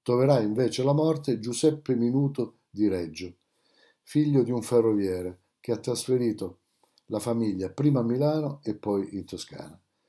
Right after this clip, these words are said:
Nello stesso gruppo partigiano ha trovato da tempo posto anche Giuseppe Fameli di Palmi. A giudizio del suo carissimo amico Giuseppe De Santis, anch'egli partigiano, determinatissimo a combattere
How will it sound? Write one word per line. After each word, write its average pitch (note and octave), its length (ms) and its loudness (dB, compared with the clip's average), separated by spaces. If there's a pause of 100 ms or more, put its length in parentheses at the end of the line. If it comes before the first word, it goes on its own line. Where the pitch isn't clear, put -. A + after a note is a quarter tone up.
(440)
Nello C3+ 200 4
stesso D#3 420 4
gruppo C3+ 380 2
partigiano G#2 840 -2
ha A#2 120 -6
trovato D3 460 4
da G#2+ 100 0
tempo C#3+ 320 0
posto C#3 380 -2
anche B2 380 -6 (220)
Giuseppe B2+ 640 0
Fameli F#2 580 -4 (220)
di A2 180 -4
Palmi. E2+ 520 -8 (1600)
A G#2 120 -6
giudizio A#2 560 -2 (160)
del G2 200 -6
suo A#2+ 180 -4
carissimo A2+ 600 0
amico G2+ 400 -4
Giuseppe G2+ 420 -8
De G2 80 -4
Santis, F#2+ 720 -8 (560)
anch'egli G2+ 500 -2
partigiano, A2 800 -4
determinatissimo C#3+ 1400 -2
a - 160 -10
combattere E2+ 640 -8